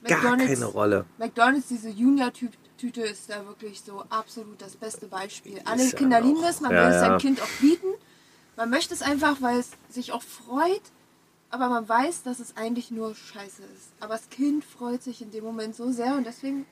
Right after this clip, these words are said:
Speaker 2: macht man's einfach.
Speaker 1: Muss
Speaker 2: Das ist
Speaker 1: sagen,
Speaker 2: auch irgendwie
Speaker 1: ja,
Speaker 2: okay,
Speaker 1: ja, ja.
Speaker 2: finde ich. Also ich find's nicht mal irgendwie verwerflich.
Speaker 1: Findest du?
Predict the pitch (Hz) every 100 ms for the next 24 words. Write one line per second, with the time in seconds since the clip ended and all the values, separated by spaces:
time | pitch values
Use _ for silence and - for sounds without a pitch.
0 | - 294 - 226 - 196 196 208 - _
1 | _ - - _ _ - - - - _
2 | - 120 113 - 139 262 247 269 - 269
3 | 254 - 262 262 240 247 233 220 - -
4 | 240 254 262 302 285 285 311 302 277 311
5 | 311 320 262 277 381 320 233 214 _ _
6 | _ _ - 131 143 202 196